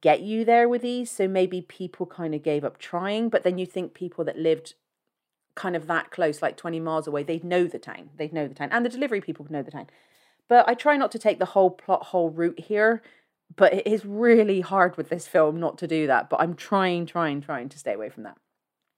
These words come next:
So who is the main culprit of it all? Well, as I mentioned, the first two, but there's kind of two, three people if you include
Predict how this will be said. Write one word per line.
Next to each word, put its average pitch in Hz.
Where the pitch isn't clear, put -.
So 214
who 247
is 190
the 160
main 156
culprit 151
of 143
it 113
all? 139
Well, 175
as 170
I 156
mentioned, 143
the 143
first 139
two, 123
but -
there's 220
kind 294
of 262
two, 220
three 208
people 208
if 185
you 165
include 160